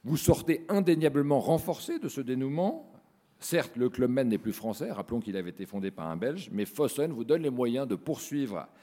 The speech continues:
votre stratégie et de développer le club à l'international. Une quinzaine de nouveaux villages devraient ouvrir dans les trois ans à venir, notamment en Chine, où le nouveau concept de City Break Joy View fonctionne à plein régime.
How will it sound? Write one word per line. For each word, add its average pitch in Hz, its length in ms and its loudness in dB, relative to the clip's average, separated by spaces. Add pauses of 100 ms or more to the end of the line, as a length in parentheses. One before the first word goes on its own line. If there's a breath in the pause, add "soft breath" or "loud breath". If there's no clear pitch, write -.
(240 loud breath)
votre 107 160 -8
stratégie 104 680 -6
et 90 60 -6
de 90 120 -6
développer 107 540 -4
le 98 100 -10
club 117 440 -6
à 87 80 -8
l'international. 107 760 -6 (320)
Une 98 160 -4
quinzaine 120 460 0
de 92 80 -2
nouveaux 95 240 -2
villages 95 460 -4
devraient 95 240 -4
ouvrir 101 280 -2
dans 92 60 -4
les 82 140 -8
trois 110 320 -6
ans 98 60 -4
à 87 40 -6
venir, 92 460 -8 (320 loud breath)
notamment 104 420 0
en 85 60 -2
Chine, 127 400 -2
où 95 80 0
le 90 100 0
nouveau 131 260 0
concept 101 400 -8
de 90 60 -12
City 160 340 -10
Break 98 460 -4
Joy 113 240 -4
View 101 400 -8
fonctionne 110 640 -6 (160)
à - 100 -8
plein 117 200 -6
régime. 67 340 -10